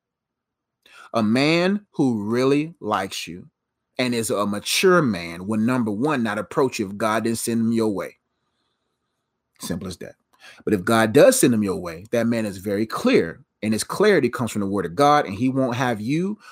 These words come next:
or he won't, him himself, nor him himself won't compromise God, and he won't lead you to compromise God to the best of his ability.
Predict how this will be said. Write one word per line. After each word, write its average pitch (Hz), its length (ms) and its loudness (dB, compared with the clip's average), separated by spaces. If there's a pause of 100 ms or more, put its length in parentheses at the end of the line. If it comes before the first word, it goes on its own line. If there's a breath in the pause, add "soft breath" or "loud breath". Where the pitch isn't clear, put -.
(140 loud breath)
or 123 160 8
he 165 240 4
won't, 131 360 2
him 233 280 6
himself, 139 680 2
nor 156 500 6 (300 loud breath)
him 269 200 6
himself 233 480 4
won't 147 160 -2
compromise 117 520 -4
God, 107 420 -4
and 120 100 -8
he 160 160 -4
won't 135 280 -6
lead 123 240 -2
you 147 80 0
to 135 80 -4
compromise 92 500 -10
God - 280 -18
to 120 100 -12
the 107 60 -8
best 113 260 -4
of 104 80 -8
his 98 100 -8
ability. 90 340 -10